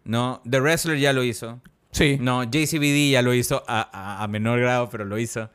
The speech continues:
Speaker 1: con Jean-Claude Van Damme. Eh, o sea, digamos, se ha hecho esta nota de que sea meta,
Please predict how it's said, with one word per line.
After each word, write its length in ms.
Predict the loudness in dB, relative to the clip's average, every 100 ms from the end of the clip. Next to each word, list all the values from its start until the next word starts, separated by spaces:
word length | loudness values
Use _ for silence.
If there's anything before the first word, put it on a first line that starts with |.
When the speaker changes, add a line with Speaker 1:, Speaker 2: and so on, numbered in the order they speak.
| _ _ -10
Speaker 1:
con 180 | -6
Jean-Claude 320 | -4 -2 0 0
Van 120 | 0
Damme. 240 | -2 -8 -12 _ _ _
Eh, 560 | 2 4 4 2 -2 _ -4
o 60 |
sea, 120 | 2 4
digamos, 320 | 4 2 0
se 100 | 2
ha 80 | 2
hecho 320 | 2 2 0
esta 240 | 0 0 0
nota 260 | 2 2
de 160 | 2 2
que 120 | 0
sea 220 | 0 2
meta, 600 | 2 0 0 0 0 -2